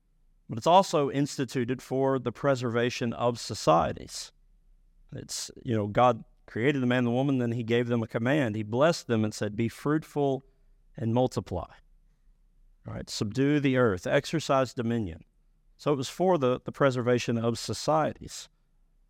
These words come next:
But it, I think what we'll see too, especially as the series goes on,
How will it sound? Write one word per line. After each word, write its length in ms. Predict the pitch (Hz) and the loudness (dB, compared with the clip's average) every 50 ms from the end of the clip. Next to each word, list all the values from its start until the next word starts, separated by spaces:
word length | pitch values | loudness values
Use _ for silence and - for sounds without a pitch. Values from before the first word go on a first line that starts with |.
| _ _ _ _ _ _ - | _ _ _ _ _ _ -4
But 100 | 113 113 | -2 0
it, 140 | 120 110 - _ | 0 -2 -4 _
I 100 | - 127 | -8 -8
think 260 | 113 - 180 175 165 - | -4 0 0 0 2 2
what 140 | 156 131 | 0 0
we'll 80 | 135 135 | 0 -4
see 220 | - - 139 127 | -4 -2 -2 -2
too, 540 | 113 - - 185 180 156 139 135 135 143 131 - - | -2 -2 0 0 2 2 2 0 -2 -4 -8 -12 -10
especially 480 | - 117 - - 170 165 - - 151 135 | -8 -8 -4 0 0 0 0 0 -2 -2
as 140 | 123 117 - | -2 -2 -4
the 80 | 113 | -10
series 480 | 101 - - 147 147 143 131 123 110 107 | -8 -4 -2 0 2 2 2 0 -2 -2
goes 320 | - 131 127 120 113 107 | 0 0 0 0 0 0
on, 500 | 135 139 147 143 120 110 113 117 120 123 | 0 0 2 2 2 0 0 -2 -4 -6